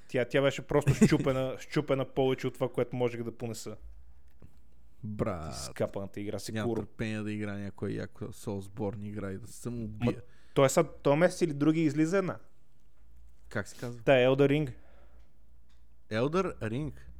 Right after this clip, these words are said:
Speaker 1: Да, Elder Ring. Излиза или той, или другия месец, не съм сигурен. Ма тя е точно на това студио, Soulsborne.
Speaker 2: Пак ли ще
Speaker 1: А,
Speaker 2: излиза
Speaker 1: From
Speaker 2: с,
Speaker 1: Software.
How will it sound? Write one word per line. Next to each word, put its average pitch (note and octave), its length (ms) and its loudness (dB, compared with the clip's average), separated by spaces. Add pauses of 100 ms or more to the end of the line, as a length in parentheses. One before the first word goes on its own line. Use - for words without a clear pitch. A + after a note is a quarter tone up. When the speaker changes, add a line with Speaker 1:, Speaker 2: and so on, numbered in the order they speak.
(100)
Speaker 1:
Да, A2+ 80 2
Elder B2 340 2
Ring. B2 280 0 (480)
Излиза A2+ 880 0
или C3 220 -2
той, B2 300 0
или A#2 120 -4
другия A#2 280 -2
месец, G#2 240 -8
не A2 60 -10
съм - 140 -10
сигурен. G#2 380 -8 (160)
Ма A#2+ 240 -4
тя C#3 160 4
е D3 80 2
точно D3+ 240 0
на C#3+ 60 0
това D3 160 0
студио, A2 280 -2
Soulsborne. G#2 500 -4 (1040)
Speaker 2:
Пак A2 220 -2
ли B2 60 -4
ще A#2+ 140 -6
Speaker 1:
А, - 20 -2
Speaker 2:
излиза C#3+ 180 -4
Speaker 1:
From C3 100 0
Speaker 2:
с, B2+ 60 -8
Speaker 1:
Software. G#2+ 360 -4